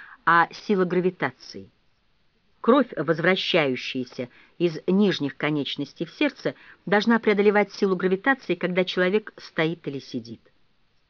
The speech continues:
Это движение, преодолевающее силу гравитации, осуществляется обычным мускульным действием,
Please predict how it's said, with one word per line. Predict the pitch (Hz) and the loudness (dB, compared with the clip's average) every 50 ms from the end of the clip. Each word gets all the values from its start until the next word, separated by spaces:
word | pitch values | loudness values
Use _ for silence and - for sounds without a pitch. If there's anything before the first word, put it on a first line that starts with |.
| _ _ _ _ _ _ _ - | _ _ _ _ _ _ _ -4
Это | 180 180 202 | -2 -2 2
движение, | 190 190 202 185 214 202 190 185 | 2 4 4 4 4 4 2 2
преодолевающее | - 185 180 180 180 180 175 175 170 170 165 - - 180 | 0 0 2 2 2 2 4 2 2 2 0 -2 -4 -6
силу | 175 - 170 165 165 | -4 -4 -4 -4 -2
гравитации, | 165 165 165 175 175 - 226 226 - - - 139 127 - - - - - - - | -2 -2 -2 -2 -2 -2 -2 -4 -4 -6 -6 -6 -6 -6 -10 -20 -20 -20 -8 -4
осуществляется | - 190 220 - 247 - - 247 233 - 269 277 269 254 - - - | -4 -2 0 0 -2 -2 -2 -4 -4 -2 -2 0 0 -2 -2 -4 0
обычным | - 220 214 208 202 262 269 - - 226 214 196 - - - _ _ | 2 2 4 4 4 2 0 0 0 0 0 0 -2 -8 -20 _ _
мускульным | - 214 254 247 - - 254 233 214 214 208 185 | 4 4 4 4 4 2 0 2 2 2 0 0
действием, | 143 147 143 127 - - - 139 131 127 | 0 0 0 -2 -2 -6 -6 -6 -6 -6